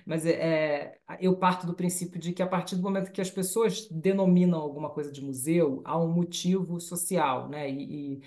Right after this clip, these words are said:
assim co-, é, assim como a gente não questiona a autoatribuição de nomes, de etnia, de, eu também não questiono a autoatribuição de museu. Então, acho que há um papel antropológico também de olhar por que que esses nomes são atribuídos.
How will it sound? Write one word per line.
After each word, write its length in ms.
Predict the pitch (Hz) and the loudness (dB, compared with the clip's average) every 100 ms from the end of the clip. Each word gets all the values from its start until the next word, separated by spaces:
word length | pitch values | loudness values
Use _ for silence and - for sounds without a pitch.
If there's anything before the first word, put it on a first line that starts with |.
| - - | -14 -6
assim 360 | 151 - 190 | -2 0 0
co-, 100 | 180 | -2
é, 340 | 156 - 151 - | -6 -6 -10 -10
assim 260 | 143 - 185 | -6 -4 -2
como 180 | 190 | 0
a 40 | 190 | 2
gente 180 | 175 190 | 2 2
não 80 | |
questiona 440 | 180 180 - 180 170 | 0 -2 -2 0 0
a 120 | 156 | 0
autoatribuição 1200 | 160 160 180 175 170 156 143 151 - 170 160 147 | 2 2 2 0 -2 -6 -4 -4 -2 0 -2 -4
de 140 | 131 | -8
nomes, 540 | 135 147 165 147 139 127 | -8 -4 -2 -2 -4 -6
de 260 | 127 143 | -6 -2
etnia, 600 | 160 - 147 147 175 151 | -2 -2 -6 0 2 2
de, 200 | 135 151 - - | -2 -6 -12 -10
eu 80 | 160 | -6
também 220 | 180 175 | 0 4
não 180 | 180 196 | 4 2
questiono 520 | 190 185 - 185 190 | 0 -2 0 0 4
a 20 | 175 | 4
autoatribuição 640 | 185 180 175 170 175 175 | 4 0 -4 -4 -4 -2
de 160 | 180 | 0
museu. 260 | 180 180 165 - - - | 0 0 0 -2 -18 -10
Então, 240 | 147 180 | 0 2
acho 160 | 180 185 | 2 2
que 60 | 185 | 0
há 80 | |
um 80 | 185 | 2
papel 280 | 185 185 196 | 0 2 2
antropológico 800 | 196 185 180 196 185 220 185 - | 2 0 0 2 4 4 0 -4
também 280 | 170 160 160 | -4 -2 -2
de 120 | 160 | 2
olhar 360 | 165 165 160 233 | 2 2 0 -2
por 180 | 220 | -8
que 240 | - 202 220 | 2 6 6
que 100 | 196 | 4
esses 240 | 180 165 | -2 -2
nomes 220 | 170 175 | 0 -2
são 100 | - | 0
atribuídos. 600 | 170 165 160 175 156 127 | -4 -4 -4 0 0 -2